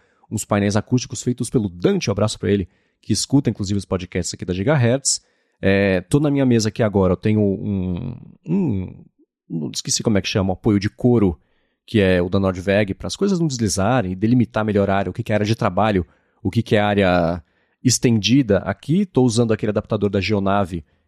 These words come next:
que é o multiporta sete um U S B C pra colocar, ligar desde o microfone que eu tô usando aqui agora pra gravar, até, é, o carregador do Apple Watch, carregador do, do iPhone também, o que eu preciso conectar de U S B. O cabo Ethernet, por exemplo, tá por lá também.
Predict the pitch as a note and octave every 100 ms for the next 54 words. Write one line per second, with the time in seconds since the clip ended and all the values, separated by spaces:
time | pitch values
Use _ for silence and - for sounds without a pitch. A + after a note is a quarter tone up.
0 | _ F#2+ F#2+ A2 - G2 G2+ - G#2+ -
1 | G2 A#2 G2 G2 G#2 F2+ - G#2 - -
2 | G2 F2+ G#2+ F#2+ F2 - _ _ _ -
3 | A#2+ B2 D3+ G#3 G3+ C#3 B2+ G#2+ - A2
4 | G2+ G#2 G2+ F#2+ - F#2 - A2+ G2+ G2+
5 | G#2+ F#2+ F2+ G#2 B2 G#2+ - A#2+ G#2+ -
6 | _ _ G2+ F#2 F#2 G#2+ G2+ G2+ G2+ F#2+
7 | - - C#3 C#3+ A#2+ - G2+ G2 F#2+ G#2+
8 | F#2+ F#2 F#2+ - _ G#2 - G#2 G#2 G2
9 | G2 F2+ A2+ A#2+ - - - G2 F#2+ G2
10 | F#2 F#2+ F#2+ - F2 A2+ - _ _ G#2
11 | B2 A#2+ C3 B2+ F#2+ G2+ B2+ - - F#2+
12 | G2+ F#2+ G2 F#2 _ A2 G2 F#2 - D3+
13 | B2 A#2+ F3